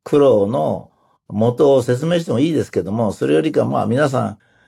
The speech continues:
えー、四百年間白人が有色人種を植民地にしてたってこともご存知でしょうし、それから、その間でね、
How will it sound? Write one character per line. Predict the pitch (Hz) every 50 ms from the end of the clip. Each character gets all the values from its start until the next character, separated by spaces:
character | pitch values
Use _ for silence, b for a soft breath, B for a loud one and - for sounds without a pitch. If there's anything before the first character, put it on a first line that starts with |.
| _ _ _
え | - 85 101 104 104 104 101 101
ー、 |
四 | 117 139 143
百 | 147 147 147 151
年 | 165 170 175 170 151
間 | 151 123 107 98 85
白 | 82 98 98 110 123 117
人 | 117 127 131 123 123 131
が | 143 143 135 123 104 90
有 | 104 117 127 123
色 | 113 127 120 120 120
人 | 127 269 262 247 -
種 | - 120 143
を | 131 110 92
植 | 92 98 110 131 147
民 | 156 156 143
地 | 123 - 110
に | 101
し | -
て | - 113 110
た | - 143
っ | 139 127 -
て | - 101
こ | - 110
と | 104 147
も | 165 147 123 92
ご | 87 98
存 | 104 135 165 170
知 | 143 117
で | 113 95
し | - 95
ょ | 92
う | 87
し、 | 82 - - 95 92 82 65 - _ _ _ _ _ _ _ _
そ | - 123
れ | 123 120
か | 127 123
ら、 | 120 120 117 117 113 110 110 - _ _ _ _ _ _ _ -
そ | 113 117 123
の | 135 139 135
間 | 139 143 135 139 135
で | 135 139
ね、 | 147 175 247 240 - _